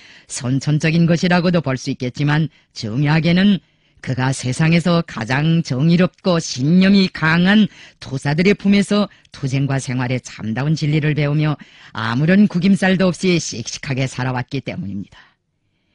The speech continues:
김정일이 어린 나이에 비해 정신적으로 조숙한 것도 빨치산의 물을 먹으며 살았기 때문이라고 봅니다.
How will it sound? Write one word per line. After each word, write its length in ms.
김정일이 600
어린 340
나이에 300
비해 280
정신적으로 720
조숙한 500
것도 360
빨치산의 600
물을 260
먹으며 360
살았기 360
때문이라고 540
봅니다. 500